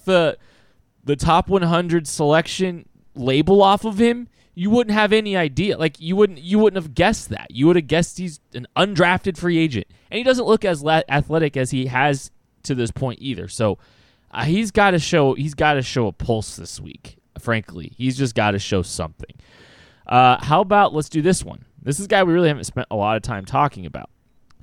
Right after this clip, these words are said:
but he's been running with the second team a lot. Jeremiah Ateochu.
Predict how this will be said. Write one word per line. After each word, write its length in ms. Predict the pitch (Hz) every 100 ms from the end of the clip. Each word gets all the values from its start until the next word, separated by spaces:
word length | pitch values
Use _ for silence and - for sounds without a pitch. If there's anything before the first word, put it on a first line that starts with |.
| _ -
but 220 | 196 143
he's 160 | 175
been 160 | 156 156
running 200 | 127 117
with 120 | 107
the 80 | 104
second 340 | - 110 -
team 240 | - 117 104
a 60 | 87
lot. 200 | 80 -
Jeremiah 680 | 98 110 135 131 131 123 104
Ateochu. 460 | - 120 98 -